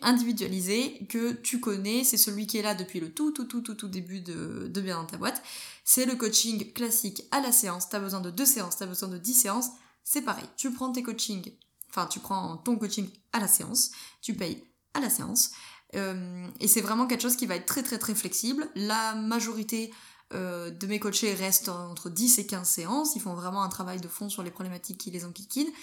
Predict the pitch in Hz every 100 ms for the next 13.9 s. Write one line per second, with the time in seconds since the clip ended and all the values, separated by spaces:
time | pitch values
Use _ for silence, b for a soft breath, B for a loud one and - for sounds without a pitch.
0 | B B B 220 262 294 240 214 - 196
1 | 233 294 233 208 190 254 269 196 202 226
2 | - 202 - 226 - - B B B 208
3 | 185 208 190 240 285 208 190 233 240 233
4 | 226 202 190 196 190 170 170 220 285 302
5 | B B - 208 233 220 220 226 202 196
6 | 196 - 180 170 160 165 247 277 226 190
7 | 233 214 185 - - - - - _ _
8 | _ _ _ - - - 180 208 226 233
9 | B B B _ 247 247 240 214 202 196
10 | 196 180 170 226 247 240 214 190 214 247
11 | 247 240 185 180 202 202 233 233 190 185
12 | - B B B B 339 349 339 294 254
13 | 208 190 247 202 185 185 - 269